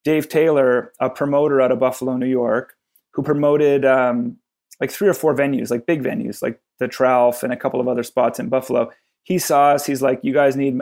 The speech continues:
a manager. I've got clubs. I can get you on some good shows. Uh, let me represent you."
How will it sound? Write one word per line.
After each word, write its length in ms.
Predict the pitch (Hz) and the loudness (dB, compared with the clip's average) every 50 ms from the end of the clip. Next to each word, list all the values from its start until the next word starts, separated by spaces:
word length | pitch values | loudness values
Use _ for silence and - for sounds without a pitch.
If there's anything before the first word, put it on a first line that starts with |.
| - - | -4 -4
a 60 | 131 | -4
manager. 680 | 131 127 127 127 131 120 120 127 123 123 120 120 - _ _ _ _ _ _ _ - | -4 -4 -4 -4 -6 -4 -2 -2 0 0 -2 -2 -6 _ _ _ _ _ _ _ 0
I've 220 | 127 139 147 135 | 2 2 2 2
got 240 | - 151 143 135 - | 2 2 2 2 0
clubs. 440 | - - 139 135 131 131 123 117 - | 0 2 2 4 4 4 2 0 -4
I 120 | - 123 | -4 -4
can 140 | 127 - 139 | -4 -4 -4
get 240 | 131 143 135 - - | -2 -2 -2 -2 -2
you 80 | 147 135 | -2 -2
on 100 | 131 127 | -2 -2
some 180 | - 135 135 | -4 -4 -4
good 160 | 123 135 131 | -2 -2 -4
shows. 560 | - - 135 123 120 120 120 120 117 - - _ _ _ _ _ _ _ _ _ - | -2 0 0 0 2 2 0 -2 -4 -8 -12 _ _ _ _ _ _ _ _ _ -2
Uh, 300 | 120 120 120 120 - - - _ _ _ _ _ - | 0 0 0 0 -2 -6 -10 _ _ _ _ _ -2
let 140 | 135 147 135 | -2 0 0
me 100 | 147 143 | 2 2
represent 400 | 147 143 120 131 131 151 - - | 0 0 0 -2 -4 -4 -4 -4
you." 220 | 123 117 117 113 | -4 -6 -6 -8